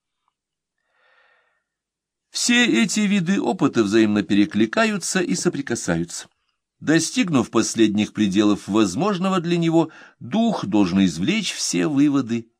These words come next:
и вынести приговор. Тут... Его ждёт и вопрос о самоубийстве, и ответ на него.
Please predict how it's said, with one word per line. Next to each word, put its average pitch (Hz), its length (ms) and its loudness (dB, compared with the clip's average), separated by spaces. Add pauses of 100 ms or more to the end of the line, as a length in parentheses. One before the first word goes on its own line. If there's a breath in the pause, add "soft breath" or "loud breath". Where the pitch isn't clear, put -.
и 82 140 -4
вынести 113 500 -4
приговор. 87 540 -4 (1040)
Тут... - 460 -16 (280)
Его 78 280 -4
ждёт 82 340 -4
и - 20 -2
вопрос 87 360 -4
о 87 40 -10
самоубийстве, 90 800 -4 (880)
и - 100 -10
ответ 90 460 -2
на 92 60 -4
него. 80 240 -6